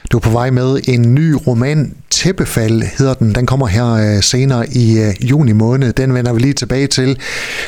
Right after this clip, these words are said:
Du var også på besøg, øh, for nogle år siden, øh, og der var historien, at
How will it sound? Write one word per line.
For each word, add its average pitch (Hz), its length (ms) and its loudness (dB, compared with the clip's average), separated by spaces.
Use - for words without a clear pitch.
Du 185 80 2
var 190 60 2
også 196 160 -2
på 170 120 2
besøg, 180 480 0
øh, 127 60 0
for 156 160 -2
nogle 139 260 0
år 185 220 2
siden, 156 460 2
øh, 117 580 0
og 127 180 -2
der 165 60 0
var 156 200 -2
historien, 135 600 0
at 113 300 -2